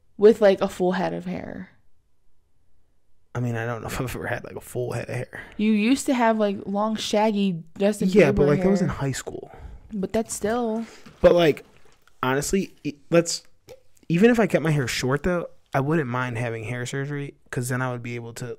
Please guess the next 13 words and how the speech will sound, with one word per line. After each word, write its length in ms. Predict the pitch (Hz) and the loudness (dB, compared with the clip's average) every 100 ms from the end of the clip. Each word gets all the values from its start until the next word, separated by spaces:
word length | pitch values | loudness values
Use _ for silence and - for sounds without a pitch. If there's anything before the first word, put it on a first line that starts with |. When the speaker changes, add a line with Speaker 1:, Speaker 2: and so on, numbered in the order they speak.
| - | -8
Speaker 2:
like, 200 | 120 - | -8 -6
have 220 | 123 117 | -6 -4
a 60 | 113 | -6
full 340 | - 139 120 | -10 -8 -6
hairline. 560 | 117 113 110 107 107 120 - - - - - _ _ - - - | -6 -8 -8 -12 -14 -16 -16 -16 -16 -20 -20 _ _ -20 -20 -4
Like, 120 | 156 | 0
right 200 | 160 202 | 6 6
now, 340 | 175 147 160 175 - - - | 4 0 -2 -6 -14 -20 -6
my 140 | 139 | 0
hairline 340 | 156 147 143 123 | 0 0 -2 -4
is 80 | |
still 280 | - - 123 | -8 -6 -6
back. 280 | 117 113 110 | -4 -6 -8